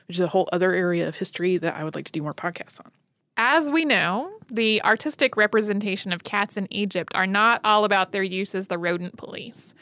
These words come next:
Speaker 2: Cats are depicted as part of family life, and they're pampered and even adorned with jewels. The penalty for killing a cat in ancient Egypt was death.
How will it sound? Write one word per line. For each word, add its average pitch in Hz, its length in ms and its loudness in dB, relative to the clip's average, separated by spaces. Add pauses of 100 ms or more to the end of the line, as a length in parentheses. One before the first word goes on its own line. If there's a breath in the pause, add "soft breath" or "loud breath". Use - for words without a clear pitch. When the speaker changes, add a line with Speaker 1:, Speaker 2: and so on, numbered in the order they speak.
(460 loud breath)
Speaker 2:
Cats 254 320 2
are 240 100 6
depicted 214 460 0
as 190 160 -2
part 262 200 4
of 370 80 2
family 202 380 0
life, - 540 -6
and 226 200 2
they're 214 140 4
pampered 220 720 4
and 214 120 0
even 208 340 0
adorned 185 400 -2
with 190 160 -8
jewels. - 600 -8 (600 soft breath)
The 220 100 4
penalty 302 500 0
for 220 160 0
killing 208 300 0
a 196 40 -2
cat 247 380 0
in 220 120 -4
ancient 214 320 -6
Egypt 214 400 -6
was 208 220 -6
death. 185 440 -6